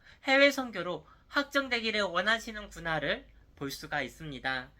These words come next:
두 번째는 증인이 되어 증언하라입니다. 어, 예수님의 제자 그리고 구약의 예언자들이 기록한 모든 것은 예수님을 증언하고 있다고 말을 하고 있습니다. 오늘 본문을 통해서 그걸 알 수가 있지요. 그런데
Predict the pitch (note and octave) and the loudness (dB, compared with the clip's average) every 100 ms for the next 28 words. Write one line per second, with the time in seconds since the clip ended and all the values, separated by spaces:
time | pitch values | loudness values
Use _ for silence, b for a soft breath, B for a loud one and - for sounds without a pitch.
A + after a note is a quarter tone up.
0 | b b b G#3 C4+ C4 A#3 A#3 B3 - | b b b -2 0 2 0 0 -2 -4
1 | - - _ - _ - - - - - | -12 -20 _ -20 _ -20 -20 -20 -20 -20
2 | - - E3+ A#3+ C#4 A3+ D#3 C#3 D3 G3 | -14 -8 -4 0 0 0 -4 -2 -2 -4
3 | - - C#3+ D#3+ - C4+ A#3 C3 A2+ G#2 | -12 -12 -8 -8 -2 2 2 0 -6 -14
4 | A#2 - - B B B B B G3+ E3+ | -14 -16 -20 B B B B B -2 0
5 | F3+ C4+ C4+ C4+ A#3+ A3+ F3 F3+ E3 D#3 | 0 -2 0 0 0 0 -2 0 0 0
6 | F3+ F3 F3 E3 F3+ G3+ E3 C3 E3+ G3 | -4 -4 -6 -4 0 0 0 -2 -2 -2
7 | G3 F3+ - F3 F#3 - F#3+ E3+ D3 F#3+ | -2 -4 -8 -6 -6 -4 -4 -4 -4 -4
8 | A#3+ A#3 F#3 - G3+ B B B D3 F3 | -4 -4 -4 -4 -6 B B B -2 -2
9 | A#3 A#3+ A#3 A3+ - - E3+ G3 A#3+ A#3 | -4 -4 -4 -4 -8 -10 -6 -2 -2 0
10 | C#4+ D4+ C4 E3 - C#3+ C3+ A2 A#2+ D3 | 2 2 0 -8 -4 -6 -4 -6 -4 -6
11 | A#2 - C#3 B2+ F#3 E3 - D#3 F#3 F3+ | -8 -10 -12 -10 -8 -8 -10 -10 -6 -6
12 | E3 D#3+ D3 D#3 D#3 A#2+ A#2 - E3 D3+ | -6 -10 -12 -12 -6 -4 -4 -6 -6 -6
13 | E3+ - C#3+ F#3 - B B B B A3+ | -8 -8 -4 -4 -6 B B B B -2
14 | A3+ A3+ - | 0 -2 -2